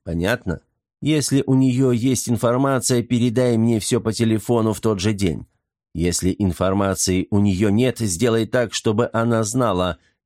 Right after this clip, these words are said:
Ты её друг, я её друг, Соединённые Штаты её друг, и мы всегда на связи. Не умничай. Не упоминай этого писаку Герберта Уэллса, а то сядешь в лужу.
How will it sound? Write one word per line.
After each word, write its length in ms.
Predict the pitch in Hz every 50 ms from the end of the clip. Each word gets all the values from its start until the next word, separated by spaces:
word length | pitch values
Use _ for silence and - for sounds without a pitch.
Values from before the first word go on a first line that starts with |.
| _ _
Ты 320 | - 156 170 151 107 78 76
её 320 | - 92 82 76 85 78 73
друг, 340 | 71 76 76 71 - - -
я 320 | - 82 80 107 127 120 110
её 400 | 104 92 95 101 95 107 101 92
друг, 340 | 104 101 104 95 - - _ _ _ _ _ _ _ _
Соединённые 880 | - - - 101 107 117 110 98 113 123 131 131 123 123 123 123 123 120
Штаты 500 | 110 - - - - 135 127 113 - 110
её 380 | 107 90 95 104 95 98 104 92
друг, 320 | 82 101 104 98 - -
и 60 | 101
мы 260 | 104 104 113 123 120 101
всегда 560 | - - - 110 95 101 98 98 107 101 101
на 140 | 104 98 98
связи. 640 | - - 104 98 90 82 80 - - 76 64 - _ _ _ _ _ _ _ _ _ _ _ -
Не 160 | 95 95 104
умничай. 580 | 117 120 113 98 87 80 78 - - - - - _ _ _ _ _ _ _ _ _ _ -
Не 160 | - - 107
упоминай 580 | 117 131 131 123 139 135 131 135 143 139 135 131
этого 360 | - 135 123 - 127 123 120
писаку 480 | 110 131 107 - 127 120 117 - 127 113
Герберта 640 | 95 92 117 123 120 110 101 113 101 98 - 113
Уэллса, 640 | 113 113 123 135 135 107 85 - - - 73 67 73
а 60 | 73
то 140 | - 82 82
сядешь 420 | - - 90 90 82 87 - -
в 60 | 95
лужу. 400 | 98 127 135 95 73 87 - -